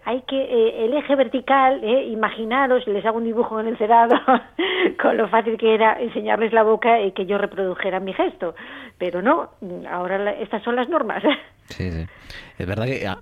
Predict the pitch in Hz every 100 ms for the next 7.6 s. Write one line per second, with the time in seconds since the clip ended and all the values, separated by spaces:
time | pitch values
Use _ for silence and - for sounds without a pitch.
0 | 104 98 92 85 107 110 120 135 - 135
1 | 147 104 - - 95 90 85 82 143 104
2 | 78 78 85 120 151 76 95 120 73 73
3 | - 82 82 95 - 107 104 107 107 101
4 | - 98 107 127 - 92 82 80 78 73
5 | 78 104 - 92 82 127 73 110 80 80
6 | 76 - - - - - - - 87 85
7 | 78 - 123 - -